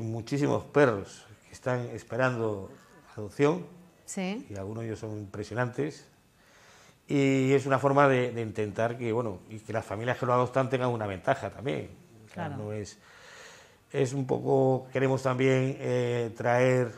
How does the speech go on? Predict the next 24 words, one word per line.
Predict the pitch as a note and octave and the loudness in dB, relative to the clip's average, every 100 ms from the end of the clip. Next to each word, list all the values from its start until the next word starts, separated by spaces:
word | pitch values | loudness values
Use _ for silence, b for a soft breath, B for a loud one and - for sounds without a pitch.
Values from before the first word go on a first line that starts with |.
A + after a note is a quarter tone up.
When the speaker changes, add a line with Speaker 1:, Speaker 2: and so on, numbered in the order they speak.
| - | -10
Speaker 1:
digamos, | A2+ A#2 A#2 A#2 | -8 -6 -6 -6
le | B2 | -4
he | |
hablado | A2+ A#2 A2+ | 0 2 0
con | A#2 A2+ | -2 -4
Fátima | A2 B2 A2+ A2+ A2+ | -2 -2 0 0 2
de, | A2+ A2+ B2 - C#3 | 2 0 -4 -12 -16
de | A#2+ | -8
No | A#2 | -2
Me | A#2+ | 2
Abandones. | A#2 A#2+ C#3+ F3 F#3 | 2 6 6 4 0
Speaker 2:
Sí, | - F#3 | -6 -10
Fátima | F#3 E3 F3 E3 | -10 -10 -6 -6
González. | E3 F#3 F3+ | -6 -10 -8
Speaker 1:
Pues | - A#2 A2 - - _ - | 0 0 -2 -10 -18 _ -12
casi | A2 A#2 A2 | -10 -8 -4
todas | B2+ | 0
las | A#2+ | 0
semanas | A2+ A#2+ B2 A#2+ | 0 0 0 0
que | |
podamos, | A#2 B2 C3 D3 B2+ | 0 2 4 2 2
algún | A2+ A#2+ A#2 | 0 -2 0
perro | A#2+ A2+ A#2 A#2 | 2 2 2 0
de | A2+ A2 A2 | 0 -2 -4